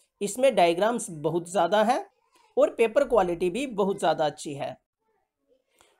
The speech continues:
और अगर मैं number of pages की बात करूँ तो एस चांद में जो number of pages हैं वो all in one के approximately ट्रिपल टाइम्स हैं। All in one book read करके आपको सब समझ आएगा, लेकिन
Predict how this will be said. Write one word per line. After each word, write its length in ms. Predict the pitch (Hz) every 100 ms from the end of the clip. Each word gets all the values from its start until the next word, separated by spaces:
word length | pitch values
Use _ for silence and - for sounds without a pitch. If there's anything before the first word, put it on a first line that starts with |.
| _
और 140 | 226 285
अगर 300 | 196 190 262
मैं 140 | 262
number 280 | 233 190 214
of 180 | 254 247
pages 300 | 214 185 196
की 120 | 196
बात 260 | 185 147 143
करूँ 320 | 156 156 254 320 _ _ _
तो 160 | 220 -
एस 200 | 202 233
चांद 260 | 302 226 214
में 120 | 220
जो 80 | 214
number 280 | 196 165 180
of 180 | 254 240
pages 360 | 196 160 156 143
हैं 240 | 160 214 339 - _ _
वो 220 | 190 269 -
all 220 | 185 226 302
in 100 | 277
one 220 | 208 175 165
के 160 | 233 294 - _ _
approximately 1040 | 220 220 262 247 254 - 285 226 - 208 320 320
ट्रिपल 300 | 285 226 233
टाइम्स 380 | 220 180 156 -
हैं। 200 | 147 117 - _ _ -
All 200 | 202 285
in 100 | 302
one 180 | 247 226 190
book 160 | 214 202
read 200 | 196 208
करके 300 | 175 160 208 247
आपको 340 | - 175 - 254
सब 220 | 254 254
समझ 380 | - 247 190 160
आएगा, 380 | 143 143 135 131
लेकिन 420 | 156 160 185 269